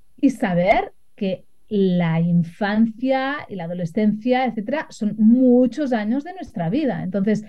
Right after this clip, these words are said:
hay gente, por ejemplo, que le gusta muchísimo los bebés. Ya, pero este bebé se, va a crecer. Este bebé va a tener cuatro años un día y va a tener diez y va a tener un día dieciséis. Te tienen que, ah, gustar to-,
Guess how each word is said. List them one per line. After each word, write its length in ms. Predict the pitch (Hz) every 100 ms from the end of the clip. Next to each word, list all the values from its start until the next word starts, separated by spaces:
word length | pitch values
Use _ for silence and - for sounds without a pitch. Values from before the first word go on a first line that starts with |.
| - - -
hay 140 | - 196
gente, 260 | 254 339
por 120 | 302 247
ejemplo, 320 | 247 339 285
que 80 | 214
le 120 | 202 220
gusta 220 | 247 285
muchísimo 420 | 277 311 311 349
los 140 | 254 196
bebés. 440 | 165 135 165 - -
Ya, 140 | 196 214
pero 160 | 156
este 200 | 156 -
bebé 260 | 196 196 214
se, 180 | 214 -
va 140 | 233
a 60 | 254
crecer. 480 | 180 170 254 294 - - - - -
Este 160 | -
bebé 500 | 202 185 180 226 302 247
va 60 | 247
a 60 |
tener 360 | 233 208 196 208
cuatro 380 | - 190 185 185
años 340 | 233 320 311
un 140 | 330
día 340 | 320 320 311 254
y 60 |
va 80 | 196
a 40 | 185
tener 320 | 202 208 180
diez 260 | 214 277 480 -
y 100 | 240
va 260 | 202 170 190
a 100 | 226
tener 260 | 277 247 240
un 140 | 226
día 200 | 226 208
dieciséis. 840 | 214 208 208 208 220 262 453 403 - - - - - - -
Te 120 | 240
tienen 680 | - 226 254 359 415 311 233
que, 340 | 240 233 220 -
ah, 400 | 208 208 196 -
gustar 640 | 202 233 180 - 233 247
to-, 220 | - 247